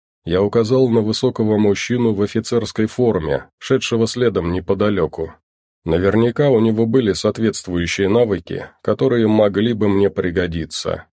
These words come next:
"Нельзя", — сказала Мария. "Это душа с определённой программой.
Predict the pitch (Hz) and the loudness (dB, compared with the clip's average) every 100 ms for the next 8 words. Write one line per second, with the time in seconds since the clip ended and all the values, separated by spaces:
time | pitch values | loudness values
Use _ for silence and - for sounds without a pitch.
0 | _ _ _ _ _ 80 90 123 135 107 | _ _ _ _ _ -4 0 2 2 2
1 | 113 107 82 - - - 82 78 82 82 | 4 2 0 -12 -14 -4 -2 0 0 0
2 | 82 80 80 71 - _ _ _ _ - | 0 0 -2 -6 -8 _ _ _ _ -4
3 | 107 139 135 127 120 127 127 113 117 104 | 0 2 2 2 2 0 -2 0 0 2
4 | 110 113 117 113 113 110 110 120 110 80 | 2 4 2 2 2 2 4 4 2 0
5 | 82 82 | -4 -6